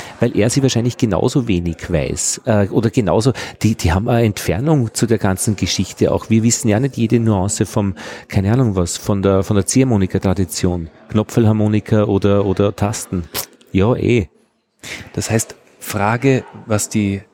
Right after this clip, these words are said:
Speaker 2: Form deiner Beiträge anbelangt, wird's da auch dann um dieses Problem des nicht, äh, die richtigen Fragen habens gehen oder das Gespräch eine, eine, ein, ein, ein Bestandteil sein?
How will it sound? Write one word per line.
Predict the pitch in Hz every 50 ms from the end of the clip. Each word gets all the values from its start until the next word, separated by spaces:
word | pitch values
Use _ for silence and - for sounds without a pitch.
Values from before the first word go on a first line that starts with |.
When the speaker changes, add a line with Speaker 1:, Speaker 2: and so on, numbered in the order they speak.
| _ _
Speaker 2:
Form | - - - 113 104 113 135 143 131 110 -
deiner | 101 90 90 92 90 90 87 87 87 95 98 - _ _ _ _ _ _ _ _
Beiträge | 98 90 90 92 - - - 90 85 85 - 90 -
anbelangt, | - 92 90 87 90 82 90 87 85 80 82 82 - - - - - - - - - _ _ _
wird's | - 107 101 117 147 - - -
da | 135 127 127
auch | - 117 123 127 - -
dann | - 135 123 123
um | 120 - 127 123 123 117
dieses | 110 117 120 110 120 113 110 - - - _ _ _ _
Problem | - - 101 95 87 - 104 95 95 95 101 110 131 143 151 147 131
des | 117 113 - - -
nicht, | 110 104 101 113 131 - - - - _ - - - - - - - - - - _ - - -
äh, | 123 123 120 120 107 - - - - - - _
die | - 120
richtigen | 107 120 127 - - - 113 110
Fragen | - - - 85 85 92 113 135 135 110 104
habens | 117 113 117 - 131 120 - - -
gehen | - 98 104 127 151 156
oder | 131 120 110 107
das | 101 98 - 101 - -
Gespräch | - 101 - - - - 92 90 85 95 120 151 151 -
eine, | 123 123 123 123 123 117 - -
eine, | 127 120 120 117 117 117 113 - - - - - -
ein, | - 113 107 107 85
ein, | 107 113 110 -
ein | - 110 110 107 104 - _ _
Bestandteil | - 113 - - - 101 110 127 - - 139 139 135 139
sein? | 135 143 139 135 143 156 160